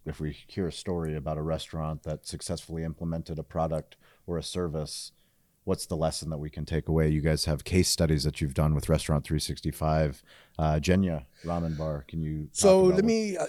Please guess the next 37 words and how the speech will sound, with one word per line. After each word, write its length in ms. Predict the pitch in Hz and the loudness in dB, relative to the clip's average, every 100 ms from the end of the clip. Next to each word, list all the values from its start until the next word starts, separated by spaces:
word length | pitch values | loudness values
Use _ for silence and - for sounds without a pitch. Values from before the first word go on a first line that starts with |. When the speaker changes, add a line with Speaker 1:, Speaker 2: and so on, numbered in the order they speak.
| 143 | 0
Speaker 2:
let 80 | |
me 80 | 185 | 0
come 140 | 196 170 | 2 4
back 180 | 156 | 4
to 80 | 175 | 4
that 160 | 143 127 | 2 0
in 80 | 127 | -2
a 40 | |
sec, 160 | - 101 - | 0 -2 -4
if 0 | |
you 140 | - | -2
Speaker 1:
Sure. 40 | 123 | -2
Speaker 2:
don't 100 | 123 | 0
mind. 260 | 110 90 - - | -4 -6 -12 -6
So 600 | - 170 139 143 139 139 | 2 6 6 6 6 4
my 220 | 143 147 | 4 2
background 680 | 160 151 147 151 139 135 127 127 | 4 2 2 2 2 0 -2 -4
is 280 | 127 120 | -4 -2
I'm 140 | 120 123 | 0 2
a 20 | |
C 140 | - | 2
P 180 | 127 123 | 2 -2
A. 240 | 117 113 113 | 0 0 0
I 40 | |
worked 340 | 113 113 - | -2 -4 -8
for, 340 | - 117 117 117 | -6 -4 -2 -2
uh, 160 | 113 | -2
one 200 | 110 123 | -2 -2
of 100 | 120 | -4
the 80 | 117 | -6
companies 400 | 123 117 110 107 | -6 -6 -6 -6
I 40 | 107 | -6
worked 280 | 107 107 | -6 -8
for 80 | 120 | -6
was 200 | 104 104 | -6 -6
Cheesecake 440 | - 127 - 123 - | -6 -4 -2 -4 -6
Factory. 460 | 92 - 62 - | -10 -12 -16 -18